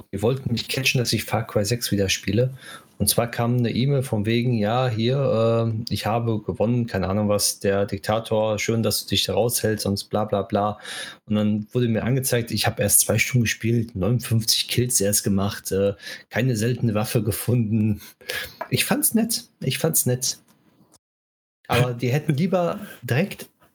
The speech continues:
im Anschluss davon einen Fragebogen hinpacken können, von wegen,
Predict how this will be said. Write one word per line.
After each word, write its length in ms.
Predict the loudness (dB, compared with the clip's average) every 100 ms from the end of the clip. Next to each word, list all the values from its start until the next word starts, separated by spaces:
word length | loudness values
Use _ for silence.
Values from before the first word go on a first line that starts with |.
| -4
im 140 | 0
Anschluss 600 | 2 2 2 0 0 -2
davon 400 | -2 -2 0 0 2
einen 120 | 0
Fragebogen 760 | 0 0 0 0 -2 0 0
hinpacken 680 | 0 2 2 0 -4 -2 -2
können, 360 | 0 2 2 0
von 160 | -2 0
wegen, 260 | 0 -2